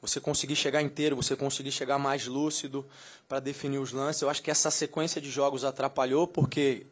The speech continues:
não foi só o Pedro que teve oportunidades, outros jogadores tiveram oportunidade, o Puma teve uma oportunidade fantástica ainda no começo do jogo. É, eu acho que isso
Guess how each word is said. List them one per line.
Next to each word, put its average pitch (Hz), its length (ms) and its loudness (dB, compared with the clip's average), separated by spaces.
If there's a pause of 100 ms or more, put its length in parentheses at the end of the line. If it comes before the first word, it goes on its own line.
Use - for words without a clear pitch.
não 147 160 0
foi 143 200 2
só 139 160 6
o 131 60 4
Pedro 139 260 0
que - 60 -16
teve 131 140 -6
oportunidades, 131 680 -2
outros 147 260 0
jogadores 127 380 -2
tiveram 127 260 -4
oportunidade, 127 580 0
o 135 40 -2
Puma 156 340 0
teve 143 160 -4
uma 135 100 0
oportunidade 131 540 -4
fantástica 135 580 -4
ainda 123 140 -4
no 120 80 -6
começo 127 380 -4
do 117 80 -16
jogo. 113 260 -20 (880)
É, 123 500 -4
eu 151 140 0
acho 135 160 0
que 139 160 -8
isso 135 320 -4